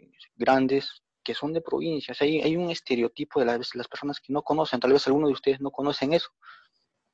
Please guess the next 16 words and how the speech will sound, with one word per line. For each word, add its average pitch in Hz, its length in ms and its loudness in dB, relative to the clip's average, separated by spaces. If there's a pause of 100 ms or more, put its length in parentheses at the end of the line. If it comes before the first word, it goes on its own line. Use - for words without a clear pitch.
(180)
Y 123 80 -4
a 120 40 0
veces 139 240 -4
personas 131 300 -2
no 147 100 0
saben 139 360 2
eso, 131 200 -6
¿no? 127 140 -8
Entonces, - 560 -18
la, - 220 -18 (280)
la 123 140 -2
gente, 131 340 -6
las 120 300 0
personas 139 360 -4
de - 20 -12
provincias 127 600 -8